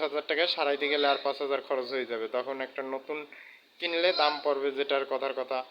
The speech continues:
পনেরো হাজার টাকা নতুন বা বিশ হাজার টাকা, আপনি পাঁচ হাজার টাকা বা দুই হাজার টাকা বেশি কমের জন্য আপনারা ঠকবেন, এটা আমরা চাই না। আমরা পুরান মালের ব্যবসাও করি না। আর যদি আমরা কোনো প্রকার পুরান মাল বিক্রি করি, কারো বিক্রি করে দেই,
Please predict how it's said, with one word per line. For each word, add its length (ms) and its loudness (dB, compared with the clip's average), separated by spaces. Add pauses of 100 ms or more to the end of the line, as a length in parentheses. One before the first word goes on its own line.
(600)
পনেরো 300 2
হাজার 300 2
টাকা 140 0
নতুন 360 -4
বা 100 2
বিশ 220 -6
হাজার 260 -2
টাকা, 160 -4
আপনি 240 -8
পাঁচ 160 0
হাজার 260 -2
টাকা 200 -2 (120)
বা 200 -2
দুই 200 -4
হাজার 240 -2
টাকা 200 -4
বেশি 300 -2
কমের 320 -6
জন্য 180 -6 (100)
আপনারা 260 -4 (100)
ঠকবেন, 340 -6 (680)
এটা 180 -6
আমরা 180 -4
চাই 280 -6
না। 80 -12 (1000)
আমরা 200 -8
পুরান 400 -4
মালের 240 -2
ব্যবসাও 280 -2
করি 240 -8
না। 160 -6 (640)
আর 200 -6
যদি 240 -6
আমরা 240 0
কোনো 200 -4
প্রকার 360 -4
পুরান 360 -4
মাল 160 -2
বিক্রি 500 -6 (100)
করি, 180 0
কারো 320 2
বিক্রি 340 -8
করে 260 -2
দেই, 260 -2